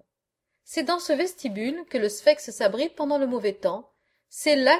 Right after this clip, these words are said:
qu'il se retire la nuit et se repose le jour quelques instants, montrant seulement au dehors sa face expressive,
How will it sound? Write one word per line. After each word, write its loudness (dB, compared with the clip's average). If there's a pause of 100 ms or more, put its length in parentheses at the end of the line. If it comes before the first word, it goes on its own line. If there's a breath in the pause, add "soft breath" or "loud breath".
qu'il -8
se -4
retire 0
la 0
nuit -6
et -10
se -8
repose -2
le 0
jour -6
quelques -4
instants, -6 (380)
montrant 0
seulement -2
au -4
dehors 6 (220 soft breath)
sa -2
face -2
expressive, -8